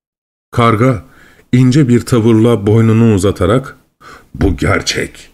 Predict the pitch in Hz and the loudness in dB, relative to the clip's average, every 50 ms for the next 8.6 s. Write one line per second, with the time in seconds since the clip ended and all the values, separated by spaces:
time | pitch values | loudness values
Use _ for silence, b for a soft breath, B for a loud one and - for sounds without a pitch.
0 | _ _ _ _ b b b b - - 113 117 92 73 - 107 104 98 85 - | _ _ _ _ b b b b -6 -2 -2 -2 0 0 -2 0 0 -2 -2 -2
1 | - 143 139 - - - - - - - _ _ _ _ _ _ _ _ _ _ | -2 -2 -2 -4 -6 -14 -20 -20 -20 -20 _ _ _ _ _ _ _ _ _ _
2 | _ _ _ _ _ _ _ _ _ _ _ - - - - - - - - _ | _ _ _ _ _ _ _ _ _ _ _ -6 -4 -4 -4 -6 -10 -14 -18 _
3 | _ _ _ _ _ _ _ _ _ _ _ _ _ _ _ _ _ _ _ - | _ _ _ _ _ _ _ _ _ _ _ _ _ _ _ _ _ _ _ -10
4 | 87 85 110 120 107 104 104 104 110 107 - - 120 - - 113 104 - 117 - | -6 -2 0 0 2 2 2 0 0 -2 -2 -4 -4 -4 -2 -4 -4 -4 -4 -4
5 | - 123 104 - - 92 87 82 85 82 80 80 76 - 71 - - _ _ _ | -2 -2 -2 0 0 0 0 0 0 -2 -2 -2 -4 -6 -10 -10 -12 _ _ _
6 | _ B B B B B B B B B B B B - 123 135 151 160 165 165 | _ B B B B B B B B B B B B -2 0 0 0 0 -2 -6
7 | 160 _ _ _ _ _ _ _ _ _ _ _ _ - - 127 127 - 143 143 | -10 _ _ _ _ _ _ _ _ _ _ _ _ -4 -2 -2 0 2 2 2
8 | 139 139 143 143 143 139 139 143 143 147 143 139 | 2 4 2 2 4 2 4 2 2 2 0 -2